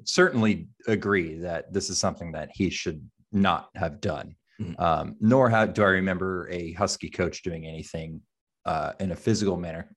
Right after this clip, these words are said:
Speaker 1: like this before. That being said, I think there are a lot of reasons why this has become a lot bigger than,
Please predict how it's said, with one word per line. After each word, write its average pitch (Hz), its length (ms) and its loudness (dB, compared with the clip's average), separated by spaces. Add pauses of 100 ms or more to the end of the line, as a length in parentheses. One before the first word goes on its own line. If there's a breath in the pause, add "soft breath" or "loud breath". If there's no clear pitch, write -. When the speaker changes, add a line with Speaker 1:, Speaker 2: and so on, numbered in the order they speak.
Speaker 1:
like 87 220 -2
this 80 180 -8
before. - 480 -10 (960 soft breath)
That 135 220 2
being 160 180 2
said, 85 560 2 (380)
I 92 100 2
think 131 400 -2
there 95 380 4
are 90 160 4
a 90 80 4
lot 95 320 4
of 85 180 -2
reasons 87 460 -4
why 82 300 -2
this 78 240 -8
has 76 100 -12
become 80 300 -6
a 82 60 -4
lot 80 200 -4
bigger 78 260 -6
than, 76 240 -10